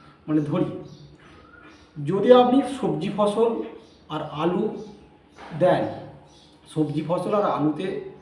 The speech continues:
আপনি যখন দেবেন তখন গোবর সার বা কম্পোস্ট সার শতকে তিরিশ কেজি, আর যদি খোল দেন তাহলে শতকে দু কেজি ব্যবহার করবেন।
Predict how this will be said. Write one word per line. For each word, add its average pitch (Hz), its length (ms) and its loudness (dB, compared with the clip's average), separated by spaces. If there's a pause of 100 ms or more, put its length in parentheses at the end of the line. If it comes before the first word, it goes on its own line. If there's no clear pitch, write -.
(300)
আপনি 165 560 -4
যখন 156 340 -2
দেবেন 147 380 -2
তখন 151 220 0
গোবর 139 380 -4
সার 151 300 -4
বা 127 120 -8 (140)
কম্পোস্ট 131 460 -10
সার 151 180 -4 (960)
শতকে 202 680 -2
তিরিশ 147 300 -4
কেজি, - 380 -8 (600)
আর 170 100 -4 (160)
যদি 151 340 0
খোল 156 340 4
দেন 156 200 2 (580)
তাহলে 160 320 -4 (160)
শতকে 151 400 -6
দু - 200 -8 (120)
কেজি 135 240 -4
ব্যবহার 117 440 -8
করবেন। 147 320 -6